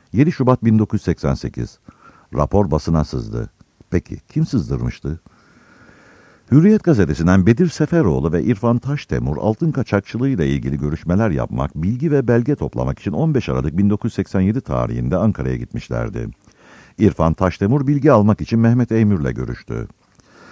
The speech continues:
Lacivert renkli sivil plakalı Renault Binek otosu Ankara'daki mit müsteşarlığının nizamiyesi önünde yavaşladı.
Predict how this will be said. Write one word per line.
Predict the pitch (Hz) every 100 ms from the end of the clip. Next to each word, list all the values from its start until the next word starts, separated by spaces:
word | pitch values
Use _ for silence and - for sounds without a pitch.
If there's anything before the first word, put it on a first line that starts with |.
| - 82
Lacivert | 73 71 69 101 -
renkli | 73 67 -
sivil | - 95 123
plakalı | 120 71 58 64 80
Renault | 87 123 113
Binek | 113 113 117 -
otosu | 73 64 - 87 127
Ankara'daki | 143 139 127 127
mit | 127 147 -
müsteşarlığının | 82 78 71 73 69 65 67 85
nizamiyesi | 95 95 92 90 90 87 -
önünde | 73 65 76
yavaşladı. | 69 62 64 62 57 58